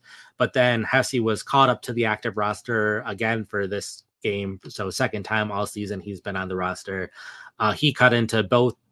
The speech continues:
uh, MyCole Pruitt as well as Jonnu Smith's playing time. So Smith saw his playing time drop again.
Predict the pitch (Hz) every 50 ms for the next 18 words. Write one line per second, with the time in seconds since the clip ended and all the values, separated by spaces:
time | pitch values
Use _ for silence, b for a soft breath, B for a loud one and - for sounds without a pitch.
0 | _ _ - - 135 110 98 101 104 107 107 107 101 - - 110 104 - - 120
1 | 117 110 107 107 107 - 117 107 92 90 90 107 107 107 113 110 104 104 95 -
2 | B B B B B B B - 104 104 92 - - 104 101 101 101 98 87 -
3 | - 104 98 - - - - 107 104 98 95 92 - 92 90 90 90 87 - -
4 | 101 92 - - - 110 110 110 - - - - - 104 104 107 98 98 95 -
5 | - - 107 101 101 101 95 - 101 95 95 95 90 98 95 98 101 - 92 80
6 | - 87 90 95 98 98 98 92